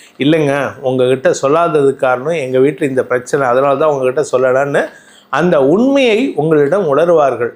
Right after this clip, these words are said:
ஆனா நீங்களா கேட்டீங்கன்னா உண்மை வெளியில வராது. இந்த மேஷ ராசியில பிறந்த குழந்தைகள் எந்த படிப்பு சார்ந்த படிக்கலாம் அப்படின்னு கேட்டா, மேஷ ராசியில் பிறந்த குழந்தைகள்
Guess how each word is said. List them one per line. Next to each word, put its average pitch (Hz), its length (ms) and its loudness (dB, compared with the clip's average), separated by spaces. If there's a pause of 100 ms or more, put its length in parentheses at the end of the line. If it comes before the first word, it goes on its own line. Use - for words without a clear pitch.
(180)
ஆனா 143 300 -2
நீங்களா 202 640 0
கேட்டீங்கன்னா 151 600 -4
உண்மை 147 340 0
வெளியில 131 380 2
வராது. 117 300 -2 (640)
இந்த 170 220 0 (460)
மேஷ 247 380 0
ராசியில 190 440 0
பிறந்த 151 600 -2
குழந்தைகள் 175 680 -2
எந்த 180 360 -4
படிப்பு 175 400 -2
சார்ந்த 151 360 -2
படிக்கலாம் 135 640 -2
அப்படின்னு 143 260 -4
கேட்டா, 135 420 -4 (440)
மேஷ 208 420 0
ராசியில் 175 480 0
பிறந்த 151 380 -2
குழந்தைகள் 156 720 -2